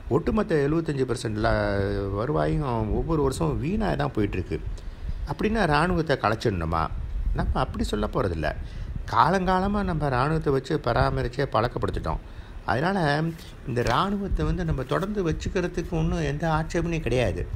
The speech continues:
ஆனா, அதை இன்னும் கொஞ்சம் செம்மப்படுத்தினா கூட தவறு கிடையாது. சில நாட்டுல ஆண்கள், பெண்கள் எல்லாருமே கூட ரெண்டு பேருமே இராணுவத்துல பணியாற்றி இருக்கணும்.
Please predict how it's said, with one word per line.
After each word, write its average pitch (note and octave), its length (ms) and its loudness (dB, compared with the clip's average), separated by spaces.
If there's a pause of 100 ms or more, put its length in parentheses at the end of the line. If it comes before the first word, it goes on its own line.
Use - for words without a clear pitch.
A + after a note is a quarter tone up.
(380)
ஆனா, F#3 440 0
அதை D#3+ 200 2
இன்னும் D3 240 -2
கொஞ்சம் D#3+ 440 -2
செம்மப்படுத்தினா E3 600 0
கூட D#3 180 0
தவறு A#2+ 280 0
கிடையாது. E2+ 340 0 (800)
சில E3+ 260 2
நாட்டுல G#3+ 280 0
ஆண்கள், F3+ 640 0
பெண்கள் E3+ 420 0
எல்லாருமே G#3+ 500 0
கூட F#3+ 400 0
ரெண்டு D3 240 0
பேருமே E3+ 480 0 (600)
இராணுவத்துல A#2 680 2 (220)
பணியாற்றி B2 440 2
இருக்கணும். E2 280 0